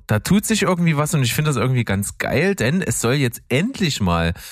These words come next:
das twenty-eight Months Later kommen. Ne? Wir kennen ja alle twenty-eight Days Later und, äh, auch die nicht ganz so gelungene Fortsetzung twenty-eight Weeks Later.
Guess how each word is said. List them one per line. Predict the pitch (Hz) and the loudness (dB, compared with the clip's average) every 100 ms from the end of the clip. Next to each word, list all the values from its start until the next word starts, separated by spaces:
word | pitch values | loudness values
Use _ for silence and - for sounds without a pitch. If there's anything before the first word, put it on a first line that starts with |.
| - | -8
das | - 92 - | -4 -4 0
twenty-eight | 104 127 175 - 107 95 | 0 0 -2 -2 -2 0
Months | 92 101 160 196 - - | 2 2 2 0 -2 -2
Later | 80 82 82 80 | 2 2 2 -2
kommen. | - 80 69 71 | 0 0 0 0
Ne? | 113 190 | 0 0
Wir | 104 | -2
kennen | 101 101 | -2 0
ja | 67 | 0
alle | 113 127 | 0 -2
twenty-eight | 123 110 101 73 82 104 | 0 -2 0 -2 -2 0
Days | 135 - | -2 -2
Later | 117 123 120 | -2 0 0
und, | 95 98 92 | 0 0 -2
äh, | 90 95 87 | 0 2 2
auch | 98 - | 0 0
die | 104 95 | 2 2
nicht | 101 | 0
ganz | - 117 | 0 -2
so | 127 | 0
gelungene | 104 104 104 107 | 0 0 2 2
Fortsetzung | 98 123 - 107 101 | 0 -2 0 0 -2
twenty-eight | 98 104 98 73 95 | 0 0 2 0 0
Weeks | 127 - 139 | 0 0 0
Later. | 131 139 135 | 0 2 0